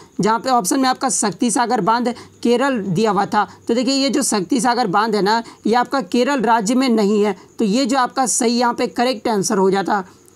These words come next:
नेक्स्ट क्वेश्चन आपका देखिए, इनमें से कौन सी ओपन सोर्स ऑपरेटिंग सिस्टम है?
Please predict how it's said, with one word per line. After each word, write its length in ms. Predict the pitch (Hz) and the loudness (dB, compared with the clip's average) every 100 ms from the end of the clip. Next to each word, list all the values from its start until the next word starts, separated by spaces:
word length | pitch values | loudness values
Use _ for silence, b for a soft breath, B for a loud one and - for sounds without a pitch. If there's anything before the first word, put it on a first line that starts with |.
| B B - - | B B -12 -2
नेक्स्ट 380 | 196 202 - - | -2 -2 -4 -2
क्वेश्चन 200 | 269 277 | 0 0
आपका 220 | 277 339 | 0 0
देखिए, 180 | 269 277 | 0 0
इनमें 380 | - 247 262 277 | 0 0 2 2
से 160 | 277 | 0
कौन 320 | 269 233 226 | 0 0 0
सी 320 | 214 269 214 - _ 233 | 0 0 0 -4 _ -2
ओपन 340 | 233 285 277 | 0 0 0
सोर्स 420 | 233 240 247 247 - | 0 0 0 -2 -2
ऑपरेटिंग 480 | 220 202 226 247 240 | -2 0 0 0 0
सिस्टम 420 | 226 175 240 202 | -2 -2 -2 0
है? 140 | 202 | -2